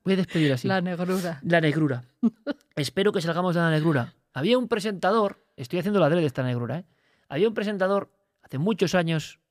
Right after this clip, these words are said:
Speaker 1: buen amigo, que me acuerdo que yo le di un reportaje, ¿eh? Le di un reportaje y, y decía, Iker, ¡quiero luz!
Speaker 2: ¡Dame luz!
Speaker 1: <laughs> ¡Dame luz!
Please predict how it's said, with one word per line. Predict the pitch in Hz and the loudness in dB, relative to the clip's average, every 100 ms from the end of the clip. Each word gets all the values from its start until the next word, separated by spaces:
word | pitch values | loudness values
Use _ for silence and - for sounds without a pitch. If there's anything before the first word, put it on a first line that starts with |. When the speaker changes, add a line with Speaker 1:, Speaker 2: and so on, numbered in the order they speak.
| _ | _
Speaker 1:
buen | 135 | -4
amigo, | 131 143 135 131 _ _ _ _ _ | -2 0 0 -2 _ _ _ _ _
que | - | -10
me | 120 | -6
acuerdo | 147 143 139 | -2 -2 -2
que | 123 | 0
yo | 131 135 135 131 | 0 2 2 0
le | 127 | 0
di | 131 | 0
un | 131 | 0
reportaje, | 127 120 120 120 123 117 _ _ - | -2 -2 -2 -2 -6 -10 _ _ -8
¿eh? | 117 151 - _ _ _ _ _ _ | -6 -8 -12 _ _ _ _ _ _
Le | 139 | -6
di | |
un | 123 | -4
reportaje | 123 123 120 120 - - _ _ _ _ _ | -2 -4 -2 -4 -4 -10 _ _ _ _ _
y, | 147 147 143 139 135 131 123 120 117 _ _ _ _ | 4 4 4 2 2 0 -2 -4 -6 _ _ _ _
y | 127 | -6
decía, | 120 - 120 113 113 - _ _ _ _ - | -6 -4 -2 -2 -4 -10 _ _ _ _ -6
Iker, | 165 - - - _ _ _ _ _ _ _ _ _ _ | -6 -4 -10 -12 _ _ _ _ _ _ _ _ _ _
¡quiero | 302 320 | 4 6
luz! | 370 440 427 427 415 403 392 381 320 202 - _ _ _ - 719 740 855 _ _ _ _ | 4 4 4 4 4 4 4 4 2 -2 -12 _ _ _ -20 -20 -20 -20 _ _ _ _
Speaker 2:
¡Dame | 220 202 294 | -6 -2 -2
luz! | 339 403 427 440 427 - | 0 -2 -2 -2 -2 -2
Speaker 1:
<laughs> | - | 2
¡Dame | 285 349 | 2 6
luz! | 427 523 523 539 523 494 403 - | 4 6 6 6 6 6 4 2